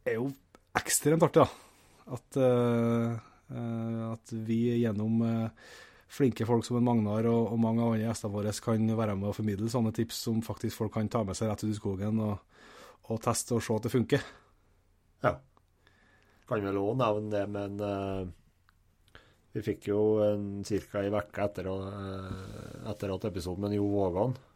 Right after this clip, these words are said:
Speaker 2: og, eh, rypejakta med, og han, han som bruker, eh, Labrador som, eh,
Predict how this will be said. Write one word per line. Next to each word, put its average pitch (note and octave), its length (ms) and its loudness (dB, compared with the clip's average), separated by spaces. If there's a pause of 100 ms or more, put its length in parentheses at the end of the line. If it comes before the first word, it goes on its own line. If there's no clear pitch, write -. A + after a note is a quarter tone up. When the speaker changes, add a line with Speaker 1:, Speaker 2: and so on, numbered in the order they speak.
Speaker 2:
og, G#2 340 2
eh, G2+ 560 -6 (640)
rypejakta G#2+ 560 0
med, G#2+ 300 2 (560)
og A2 180 0
han, G#2 260 -2 (140)
han G#2+ 120 2
som A2+ 140 0
bruker, G2 840 0 (1800)
eh, G#2+ 220 6
Labrador G#2+ 380 6
som, A#2 300 0
eh, G#2+ 300 4